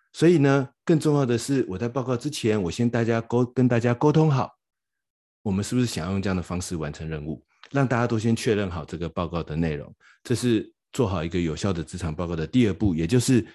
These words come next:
先跟利害关系人，或者甚至先跟我要报告的对象，先做一些基本的沟通，确认对方真正有没-，还有没有一些真正的问题。那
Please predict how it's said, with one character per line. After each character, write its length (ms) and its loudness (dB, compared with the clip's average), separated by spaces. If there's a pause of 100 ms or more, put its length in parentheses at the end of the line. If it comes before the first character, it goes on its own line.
(140)
先 240 2
跟 280 4
利 140 4
害 140 0
关 200 -2
系 160 -6
人， 200 -6 (680)
或 120 2
者 120 0
甚 180 2
至 140 2
先 200 2
跟 320 2 (120)
我 140 -4
要 60 -2
报 160 -2
告 100 -2
的 120 -6
对 220 0
象， 260 -4 (240)
先 200 2
做 240 4
一 60 2
些 220 -2
基 220 -4
本 240 -8
的 200 -12 (220)
沟 160 -2
通， 280 -8 (300)
确 160 2
认 180 4
对 160 2
方 320 -2 (180)
真 160 0
正 220 -2 (120)
有 120 0
没-， 120 2
还 140 0
有 100 4
没 100 2
有 160 -2 (220)
一 80 -2
些 340 -4 (280)
真 160 0
正 120 -2
的 100 -4
问 200 -2
题。 260 -12 (600)
那 160 2